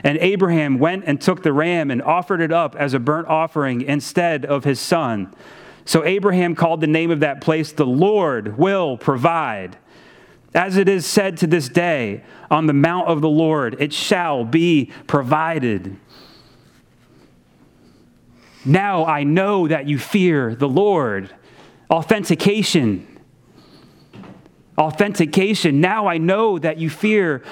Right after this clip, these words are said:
the Lord. We learned that this, this test was about loving and trusting God supremely. Loving and trusting God supremely. God said, "Now I know you fear me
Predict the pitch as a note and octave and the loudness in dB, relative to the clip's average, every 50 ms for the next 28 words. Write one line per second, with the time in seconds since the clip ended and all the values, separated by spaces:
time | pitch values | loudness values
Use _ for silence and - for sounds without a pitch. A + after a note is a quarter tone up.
0 | - - - C#3 D3 E3+ D#3+ F3+ G3+ A3 A3 G#3 F3 C3+ A#2 A2+ C3 E3+ E3+ F3 | -20 -18 -4 0 0 2 2 4 2 4 2 2 0 0 0 0 0 0 2 0
1 | G3+ A3 A3 G#3+ F#3+ - G#3 G#3 - - - F#3+ F#3 - - - - - A3 G#3 | 0 0 0 0 0 0 -2 -2 -4 -2 -2 -2 -2 -2 -4 -4 -2 0 0 -2
2 | - - - F#3 D#3 F3+ D#3 F3+ E3+ D#3 E3+ F3 F#3 F#3+ G3+ G#3+ F#3+ G3 F3+ E3 | -2 -2 0 0 2 2 2 0 0 0 0 0 2 2 2 0 0 0 0 0
3 | E3 D3+ D3 - - A3 G#3+ G3 - - F#3+ E3+ D#3+ E3 F#3 F#3+ G#3+ G#3 F#3 D#3+ | 0 -2 -2 -2 -2 -2 -2 -2 -2 -2 -2 0 0 0 0 0 -2 -4 -4 -6
4 | C3+ - - E3+ C#3+ - - A#3 A#3+ B3 B3 A3 G3 D#3+ C3 A2+ F#2+ F2+ F#2 - | -6 -6 -4 -4 -4 -2 0 0 2 2 2 2 2 2 0 -2 -4 -6 -10 -16
5 | _ - - - - - - - - - - - - - _ _ _ _ _ - | _ -20 -20 -20 -20 -20 -20 -20 -20 -20 -20 -20 -20 -20 _ _ _ _ _ -20
6 | - _ _ - C#3+ D#3+ G3 A3+ A3+ A3+ G#3+ G3+ F3 D#3+ - - G3 G3+ G3 - | -20 _ _ -2 2 2 2 4 2 2 2 2 0 0 2 0 0 0 0 0
7 | G#3+ F#3+ F3 D#3 G3 G#3 G#3+ G3+ G3+ - - F#3+ D#3+ - G3+ G#3+ A3 A3 G#3 F3 | 0 2 2 2 2 0 -2 -4 -6 -6 -4 -4 -2 0 2 2 4 4 4 2
8 | C#3+ B2+ B2+ F#3 G3+ A3 A3 F#3 D3+ - - A3 G#3+ G#3 D#3+ E3 F#3 G3 G#3+ A3 | 2 2 0 0 0 -2 -4 -6 -4 -2 0 0 0 0 0 0 0 0 0 0
9 | A3 G3+ F#3+ F#3 G#3 G#3+ A3 G#3+ F#3+ F#3 D#3 - - A#3 A#3+ C4 B3+ A#3+ A3 F#3+ | 0 0 0 2 2 2 2 0 0 -4 -4 -2 0 0 2 2 2 2 2 2
10 | D#3+ C3 G#2 G2 A2 A2+ - | 2 0 -2 -4 -10 -14 -16